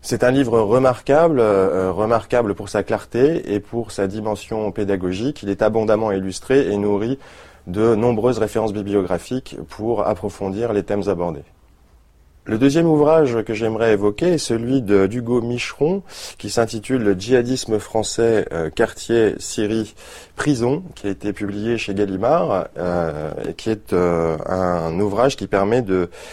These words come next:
de comprendre, je dirais, les, euh,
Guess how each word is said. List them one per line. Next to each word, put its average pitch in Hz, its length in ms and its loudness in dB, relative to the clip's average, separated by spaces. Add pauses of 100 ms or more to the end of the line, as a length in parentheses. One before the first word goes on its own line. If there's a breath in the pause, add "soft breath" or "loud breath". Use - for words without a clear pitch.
(300 loud breath)
de 95 140 -2
comprendre, 120 720 2
je 92 80 -6
dirais, 107 380 0
les, 117 380 0
euh, 82 600 0